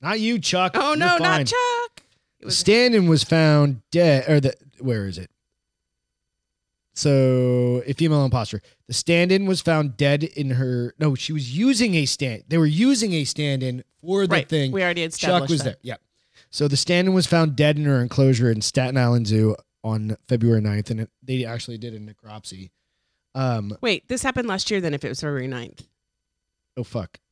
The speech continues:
Speaker 1: Well, I don't know. Whatever. Somebody died. Ah, that's a long time. They fucked me all up. Somebody posted it.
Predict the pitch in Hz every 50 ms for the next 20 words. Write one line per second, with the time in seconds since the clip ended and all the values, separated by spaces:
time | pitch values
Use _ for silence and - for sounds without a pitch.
0 | _ _ - 135 143 135 127 _ - 147 147 131 113 104 104 - _ _ _ -
1 | 226 226 202 180 165 143 - - - 240 254 240 214 185 160 170 156 151 156 139
2 | 135 _ _ _ - - - 175 180 180 180 175 170 165 - - 147 139 131 131
3 | 123 - 127 123 117 113 - _ _ - - - 226 226 220 190 - - 151 135
4 | 127 - - _ 110 101 92 87 85 80 78 76 73 78 _ _ _ _ - -
5 | 156 170 - 113 98 - - 67 69 - - - 65 65